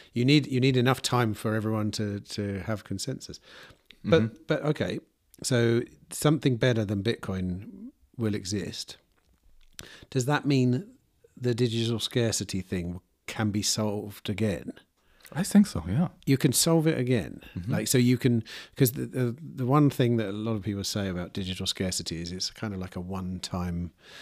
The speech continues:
Speaker 1: thing.
Speaker 2: I don't know.
Speaker 1: Because, because it, people would try and preempt, if you try to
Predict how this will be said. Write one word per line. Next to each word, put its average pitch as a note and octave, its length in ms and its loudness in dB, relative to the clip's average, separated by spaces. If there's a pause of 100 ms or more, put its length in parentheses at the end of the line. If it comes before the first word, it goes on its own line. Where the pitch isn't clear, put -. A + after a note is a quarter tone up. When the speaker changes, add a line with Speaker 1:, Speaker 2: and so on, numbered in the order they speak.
(160)
Speaker 1:
thing. - 460 0 (1080)
Speaker 2:
I - 100 -20
don't - 160 -10
know. D3+ 100 2
Speaker 1:
Because, C#3 360 8
because C3 520 4 (200)
it, - 360 -4
people D3 260 8
would C3 220 4
try C3 220 6
and A#2 140 4
preempt, A2+ 640 2
if - 120 -2
you F3+ 100 8
try D#3+ 280 6
to B2 280 2